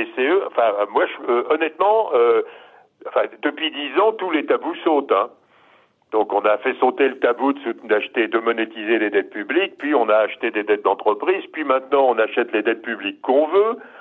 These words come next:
Euh, bon, le tabou suivant, c'est les actifs risqués. Donc c'est, euh, alors on achète des dettes d'entreprise investment grade, hein, de bonne qualité, donc c'est d'acheter de la dette de moins bonne qualité d'entreprise et des actions. C'est le tabou suivant, mais,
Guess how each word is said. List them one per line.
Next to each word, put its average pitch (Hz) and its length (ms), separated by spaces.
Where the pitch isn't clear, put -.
Euh, 107 320
bon, 113 160
le 104 100
tabou 151 320
suivant, 147 600
c'est 165 140
les 127 160
actifs 117 340
risqués. 143 500
Donc 107 280
c'est, 135 240
euh, 101 240
alors 104 160
on 120 120
achète 143 300
des 127 120
dettes 127 180
d'entreprise 113 600
investment 127 460
grade, 196 340
hein, 120 80
de 110 60
bonne 110 200
qualité, 104 460
donc 113 240
c'est 104 80
d'acheter 110 380
de - 60
la 107 120
dette 127 340
de - 60
moins 120 240
bonne 127 240
qualité 110 460
d'entreprise 101 560
et 131 80
des 131 200
actions. 139 460
C'est 95 140
le - 60
tabou 110 280
suivant, 110 500
mais, 101 140